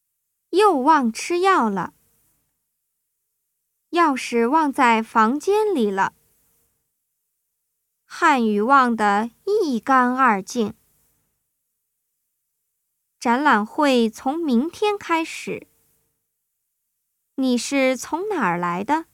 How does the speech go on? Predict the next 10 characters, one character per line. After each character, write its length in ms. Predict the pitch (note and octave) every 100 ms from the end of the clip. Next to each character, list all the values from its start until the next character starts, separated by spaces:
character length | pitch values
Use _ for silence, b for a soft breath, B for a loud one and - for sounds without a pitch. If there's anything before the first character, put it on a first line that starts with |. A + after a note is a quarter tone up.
| _ _ _ _ _ _ _ _ _ _ _ _ _ _ _ _ _ _ _ _ _ _ _
这 180 | - D4+
次 360 | B3+ - A#3+ A#3
去 280 | - - D4
北 280 | A3 G3
京， 400 | - C4+ C#4+ C#4 - _ _ _ _
不 240 | G#4 G4 B3+
从 360 | - G#3 G#3
东 240 | B3+ C#4 C#4
京 320 | C#4+ D4 C#4+
走。 360 | A3 D#3+ -